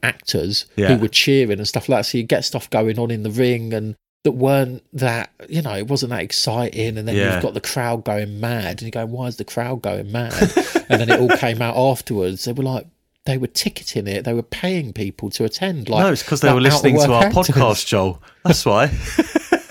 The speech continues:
Speaker 2: And the fact that you're gonna have to pay to watch this, um, I mean, as far as,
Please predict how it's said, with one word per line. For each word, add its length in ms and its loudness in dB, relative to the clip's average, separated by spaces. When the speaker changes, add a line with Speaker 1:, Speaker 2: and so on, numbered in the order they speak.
Speaker 2:
And 140 4
the 60 0
fact 240 0
that 80 -2
you're 80 -2
gonna 160 2
have 100 -2
to 80 -2
pay 380 0
to 180 -4
watch 240 -4
this, 320 -6
um, 280 -2
I 80 0
mean, 240 4
as 120 -4
far 280 6
as, 300 0